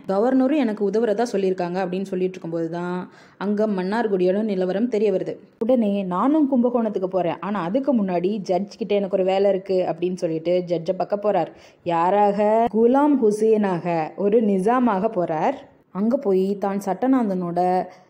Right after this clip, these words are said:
தோழர் அப்படின்னு சொல்லிட்டு ஜட்ஜ் கிட்ட அறிமுகமாகி சட்டநாதனுக்கு தான் எந்த ஒரு இக்கட்டிலும் உதவுவேன் அப்படின்ற மாதிரி ஒரு லெட்டர் எழுதி சைனும் வாங்கிடுறாரு. வாங்கிட்டு பார்த்தா சட்டநாதனே வந்துட்டு இருக்காரு.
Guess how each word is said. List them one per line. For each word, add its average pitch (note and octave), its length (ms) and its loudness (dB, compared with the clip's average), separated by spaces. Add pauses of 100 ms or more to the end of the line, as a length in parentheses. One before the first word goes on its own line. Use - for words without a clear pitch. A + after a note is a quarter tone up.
(120)
தோழர் G#3+ 600 2
அப்படின்னு F3 340 -4
சொல்லிட்டு E3+ 720 -2
ஜட்ஜ் G3+ 320 -2
கிட்ட F#3+ 260 0
அறிமுகமாகி F#3 760 -2 (280)
சட்டநாதனுக்கு G#3+ 880 0
தான் G#3 320 0
எந்த A#3 400 2
ஒரு B3+ 220 6
இக்கட்டிலும் A3 680 0
உதவுவேன் G3 500 2
அப்படின்ற G3 480 -2
மாதிரி F#3+ 380 0 (180)
ஒரு G3+ 140 2
லெட்டர் G3+ 300 4
எழுதி A3+ 380 4
சைனும் A#3+ 440 2
வாங்கிடுறாரு. F#3 720 0
வாங்கிட்டு C4 640 -2
பார்த்தா G3 480 -2
சட்டநாதனே A#3+ 560 2
வந்துட்டு A#3 340 2
இருக்காரு. G3+ 640 0